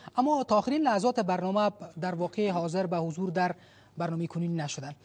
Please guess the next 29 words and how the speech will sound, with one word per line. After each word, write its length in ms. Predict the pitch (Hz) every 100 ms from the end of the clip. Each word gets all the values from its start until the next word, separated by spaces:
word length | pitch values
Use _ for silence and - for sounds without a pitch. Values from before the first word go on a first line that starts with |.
| - - - - -
آقای 360 | - 349 392
بتاش، 460 | 202 185 226 180 - - - - - _ - _ -
شما 320 | - 277 311 359
مشخصتر 600 | 240 240 220 226 285 277
اگر 200 | 226 202
اشاره 280 | 185 196
بکنید 380 | 220 214 202 190
که 280 | - 185 170 -
در 120 | 180
واقع 240 | 180 185 233
جزء 300 | 160 220 202
از 100 | -
کمیسیون 400 | 175 165 - 220
هستن 240 | 196 196
که 100 | 185
برای 240 | 165 160 151
کاهش 420 | - 170 233 240
آلودگی 380 | 202 160 165 185
هوا 340 | 170 170 180
در 200 | 160 156
سطح 280 | - 165 165
شهر 220 | 175 160
کابل 440 | - 143 151 175 175 _ -
کار 180 | 175
می‌کنه، 260 | 143 139 - - - - _ - - _ - - _ - -
چه 160 | -
کار 300 | 330 302 285
مشخص 580 | 226 190 185 196 269 262
را 220 | 208 185